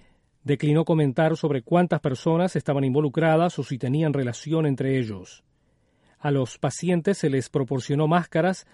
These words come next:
y fueron aislados. No está claro cuándo la clínica que está frente a un hospital volverá a abrir.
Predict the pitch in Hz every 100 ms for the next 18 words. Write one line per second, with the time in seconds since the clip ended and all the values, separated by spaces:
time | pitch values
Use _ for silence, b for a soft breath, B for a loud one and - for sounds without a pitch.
0 | b b 120 160 160 143 135 185 165 101
1 | 92 - - 147 156 160 143 156 156 131
2 | 165 170 170 170 123 156 160 147 147 131
3 | 110 160 143 156 165 151 143 143 - 160
4 | 160 170 165 131 135 131 147 180 120